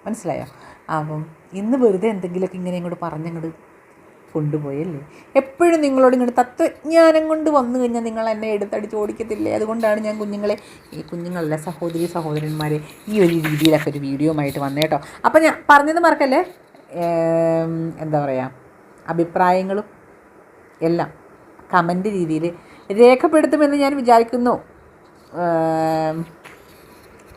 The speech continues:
പിന്നെന്താ, കമ്മ്യൂണിറ്റി ടാബിൽ ഞാൻ പോസ്റ്റ് ഇട്ടിട്ടുണ്ട്. താല്പര്യം എന്തെങ്കിലുമൊക്കെ, ആ, ഞാൻ ഇതുപോലെ കമന്റിലൂടെ ചോദിക്കാതെ, അതായത് അതിൻ്റെ താഴെ നിങ്ങൾ കമന്റ് ചെയ്യുക. അപ്പോൾ എനിക്കത് മൊത്തത്തിൽ നോക്കിയതിന് ശേഷം ഒരു വീഡിയോ ആയിട്ട് ചെയ്യാൻ എളുപ്പമുണ്ടാകും.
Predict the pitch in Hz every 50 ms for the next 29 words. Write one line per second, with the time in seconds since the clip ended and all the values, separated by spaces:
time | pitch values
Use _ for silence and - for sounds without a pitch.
0 | - - 165 165 165 160 151 151 151 147 - - - - - - - 175 175 180
1 | 175 175 170 185 180 175 185 185 185 196 208 214 202 185 175 185 233 320 311 -
2 | - - 180 160 156 165 160 - 202 185 - 165 135 156 160 190 370 - - -
3 | - - - - - 160 156 156 151 151 165 160 180 180 175 - - - - -
4 | - 156 160 160 160 165 165 170 170 170 - 175 170 - - 170 170 170 165 165
5 | 170 170 165 165 165 160 151 143 180 185 185 196 208 208 - 214 208 202 214 220
6 | 220 233 240 254 254 262 262 269 202 170 156 151 151 156 147 139 156 196 - -
7 | 185 190 202 - - 220 220 254 262 294 320 311 262 214 190 190 190 180 165 -
8 | 160 170 170 170 175 165 175 165 160 151 151 151 156 147 139 143 170 233 - -
9 | - - - - - 220 - 254 240 233 220 233 233 226 226 233 220 214 208 190
10 | 208 190 202 208 220 208 202 190 185 185 190 185 185 190 190 - 185 180 - 180
11 | 180 180 175 170 165 151 151 160 151 156 156 160 - 156 151 151 151 160 165 170
12 | 170 - 190 185 180 185 185 196 233